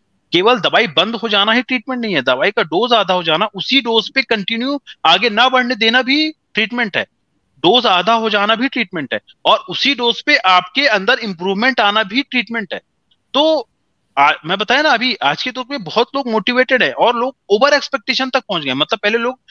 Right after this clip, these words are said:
believe भी नहीं करते थे, अब लोग over believe भी करने लगे हैं। तो ये एक अच्छा indication है, लेकिन जो over believe कर रहे हैं उनके लिए मैं बता दूं, अगर आपका dose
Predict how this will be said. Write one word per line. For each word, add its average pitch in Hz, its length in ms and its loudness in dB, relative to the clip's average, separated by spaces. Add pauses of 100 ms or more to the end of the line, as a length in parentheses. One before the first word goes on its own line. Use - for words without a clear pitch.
(260)
believe 254 380 2
भी 311 120 4
नहीं 311 140 0
करते 240 300 0
थे, 294 140 0
अब 262 180 2
लोग 269 240 -6
over 247 280 4
believe 240 260 -2
भी 254 100 0
करने 214 260 0
लगे 139 220 0
हैं। 107 100 -10 (360)
तो 170 60 -2
ये 247 380 2
एक 226 240 0
अच्छा 147 240 -2
indication 226 480 -2
है, 285 60 -2
लेकिन 208 220 -6
जो 220 100 -2
over 185 260 2
believe 202 300 -4
कर 214 100 0
रहे 226 80 -2
हैं 214 60 -4
उनके 190 160 -6
लिए 208 80 -2
मैं 208 120 -2
बता 180 200 0
दूं, 220 140 -8
अगर 175 260 0
आपका 165 220 0
dose 165 280 -4